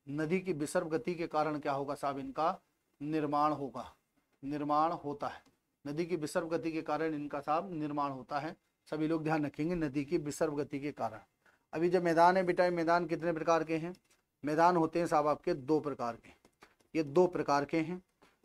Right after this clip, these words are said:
नंबर वन जो होगा बेटा, इस नंबर वन का नाम होगा बांगड़,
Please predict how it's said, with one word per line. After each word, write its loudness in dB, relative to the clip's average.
नंबर 2
वन 2
जो 2
होगा 4
बेटा, 4
इस -2
नंबर 0
वन 0
का 0
नाम 2
होगा -2
बांगड़, 0